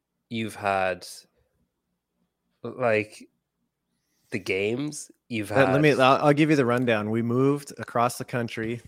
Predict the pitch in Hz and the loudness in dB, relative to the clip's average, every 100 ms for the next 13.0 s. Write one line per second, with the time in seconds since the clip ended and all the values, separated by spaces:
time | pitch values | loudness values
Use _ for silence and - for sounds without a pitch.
0 | - _ _ - 107 - 120 110 113 - | -20 _ _ -10 -8 -8 -8 -6 -6 -4
1 | 107 107 104 104 _ _ _ 104 101 104 | -6 -4 -8 -10 _ _ _ -12 -10 -8
2 | 104 107 101 - 117 - 113 - 110 104 | -6 -6 -8 -10 -10 -8 -12 -10 -10 -8
3 | 104 104 104 98 95 92 - - _ 107 | -8 -8 -8 -8 -8 -10 -12 -18 _ -12
4 | 107 101 104 92 101 110 - 117 113 107 | -10 -8 -10 -8 -6 -6 -8 -8 -4 -4
5 | 95 - 90 90 - _ _ _ _ _ | -8 -12 -12 -12 -16 _ _ _ _ _
6 | _ _ _ 101 101 - 101 98 90 92 | _ _ _ -6 -6 -6 -6 -6 -8 -10
7 | 95 90 92 - 101 92 90 90 87 85 | -10 -10 -12 -12 -12 -10 -10 -12 -12 -14
8 | 85 101 95 90 - 87 87 87 _ - | -16 -12 -12 -14 -16 -14 -14 -14 _ -14
9 | - 87 85 82 _ _ _ _ 95 - | -10 -8 -8 -12 _ _ _ _ -14 -12
10 | - 107 87 107 107 101 113 - _ _ | -8 -6 -2 2 2 2 -4 -10 _ _
11 | _ _ 104 104 110 110 104 104 - 101 | _ _ -6 -4 -4 -2 -2 -4 -6 -8
12 | 98 98 101 - 95 - 95 92 92 87 | -8 -8 -10 -12 -12 -10 -8 -8 -10 -12